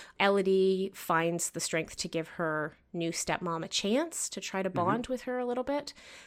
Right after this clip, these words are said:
Speaker 1: and in so doing is able to reestablish a relationship with her dad, who she comes to realize that she has missed quite profoundly. And Mo, ugh, gets Noah.
Speaker 2: Yeah.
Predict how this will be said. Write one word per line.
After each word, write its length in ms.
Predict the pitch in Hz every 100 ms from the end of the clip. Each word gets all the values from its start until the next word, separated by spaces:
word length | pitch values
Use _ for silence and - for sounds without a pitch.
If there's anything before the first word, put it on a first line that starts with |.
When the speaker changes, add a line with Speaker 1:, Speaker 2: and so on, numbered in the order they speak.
| -
Speaker 1:
and 280 | 185 180 165
in 260 | 180 170 165
so 200 | - 170
doing 300 | 160 156 156
is 140 | 185 175
able 160 | 165 165
to 140 | 185
reestablish 540 | 170 165 170 160 -
a 40 | 170
relationship 440 | 156 - 175 180
with 100 | 156
her 120 | - 160
dad, 360 | 185 180 180 175
who 300 | 165 151 170 -
she 160 | -
comes 300 | 185 175 170
to 180 | - 160 -
realize 540 | 185 196 196 175 156
that 120 | - -
she 140 | 175
has 200 | 156 160
missed 520 | 156 160 - - -
quite 160 | - 151
profoundly. 480 | - 285 285 277 - - - - - - - _ -
And 560 | 240 240 247 247 233 - - -
Mo, 640 | 214 254 254 254 247 240 - - - 214
ugh, 260 | 214 196 - - -
gets 260 | 202 -
Noah. 380 | 175 165 160 160 - - - - - -
Speaker 2:
Yeah. 160 | -